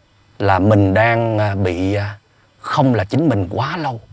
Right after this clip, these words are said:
Đến khi những đứa bé đó vào đời hai ba mươi tuổi rồi mà mất đi chủ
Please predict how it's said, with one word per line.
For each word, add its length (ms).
Đến 160
khi 140
những 140
đứa 80
bé 180
đó 480
vào 280
đời 380
hai 260
ba 200
mươi 200
tuổi 180
rồi 300
mà 460
mất 220
đi 220
chủ 80